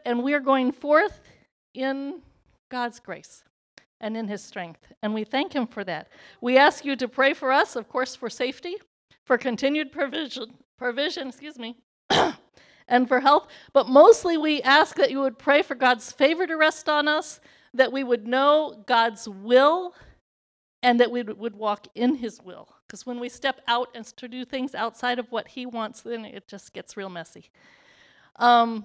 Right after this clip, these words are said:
so help us to know what God's will is. Please meet us at the back table, and you can see some of our children who need sponsors, some of our Bible school students who could use a scholarship.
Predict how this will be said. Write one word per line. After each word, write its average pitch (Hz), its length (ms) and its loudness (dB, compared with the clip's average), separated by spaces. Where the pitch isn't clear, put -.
so 240 440 2
help 262 300 4
us 294 200 2
to - 140 -4
know 254 220 2
what 240 180 -2
God's 202 320 -2
will 247 220 2
is. 277 280 0
Please 370 340 4
meet 294 160 0
us 294 240 2
at 254 200 2
the 233 80 -2
back 254 340 2
table, 285 400 -2
and 254 120 -6
you 240 120 -10
can 254 180 -10
see 262 240 -10
some 254 220 -4
of 240 120 -2
our 202 120 -2
children 247 400 -6
who 240 100 -6
need 214 220 -12
sponsors, 269 800 -2
some 269 200 -2
of 269 60 -2
our 233 120 2
Bible 226 300 2
school 220 260 -8
students 269 540 -6
who 214 260 -10
could 202 160 -6
use 233 200 -6
a 190 40 -8
scholarship. 269 720 -4